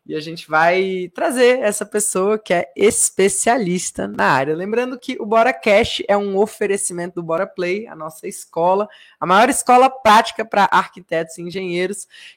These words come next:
que por menos de uma pizza no mês são capazes de aprender tudo o que a faculdade deveria ter te ensinado e não te ensinou. Inclusive tem conteúdo mais aprofundado sobre steel frame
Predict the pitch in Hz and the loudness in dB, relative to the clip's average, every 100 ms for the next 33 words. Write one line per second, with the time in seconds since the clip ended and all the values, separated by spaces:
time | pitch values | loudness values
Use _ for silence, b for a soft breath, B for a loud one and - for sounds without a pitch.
0 | - 185 190 185 - 208 190 240 262 240 | -12 -4 -4 -4 -2 -2 0 0 0 -2
1 | 233 240 - - 220 - 220 262 240 233 | -2 -4 -4 -4 -4 -4 -4 -2 0 0
2 | 247 247 - - 220 220 233 226 196 196 | -2 -6 -8 -8 -8 -4 -4 -2 -2 -2
3 | 196 202 185 196 196 202 185 180 175 - | -4 -8 -8 -8 -8 -12 -8 -8 -8 -8
4 | 214 214 208 208 202 190 - 180 165 170 | -8 -6 -4 -4 -2 -6 -6 -2 0 0
5 | 165 160 160 160 160 - 170 - 180 - | -2 -8 -6 -6 -6 -8 -10 -12 -16 -16
6 | 202 180 202 190 175 175 - 185 - 202 | -12 -12 -10 -14 -16 -18 -20 -20 -20 -16
7 | 135 151 180 180 190 202 - 196 202 B | -16 -14 -14 -12 -12 -10 -4 -2 -2 B
8 | B B - 214 220 196 202 190 185 190 | B B 2 4 6 6 6 4 4 6
9 | 196 196 202 208 - 254 247 175 190 196 | 4 2 2 0 0 -10 2 6 6 6
10 | 196 - 180 175 170 175 - 175 - 156 | 0 -4 -4 -2 -4 -6 -8 -12 -12 -6
11 | 160 170 | -6 -6